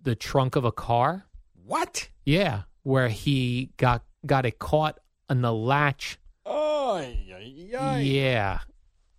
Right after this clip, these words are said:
Speaker 2: That sounds horrible.
Speaker 1: I wish this is one of the days he was popping,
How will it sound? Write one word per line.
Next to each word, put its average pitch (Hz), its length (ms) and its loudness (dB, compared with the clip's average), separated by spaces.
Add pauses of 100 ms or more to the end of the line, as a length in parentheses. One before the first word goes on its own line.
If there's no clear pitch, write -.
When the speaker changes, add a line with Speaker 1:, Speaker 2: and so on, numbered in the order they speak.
(160)
Speaker 2:
That 175 160 -6
sounds 135 480 -2
horrible. 95 960 -4
Speaker 1:
I 151 100 0
wish 131 180 2
this 120 160 2
is 117 140 0
one 127 120 2
of 123 60 -2
the 117 100 0
days 110 320 2
he 123 80 0
was 110 140 0
popping, 110 680 0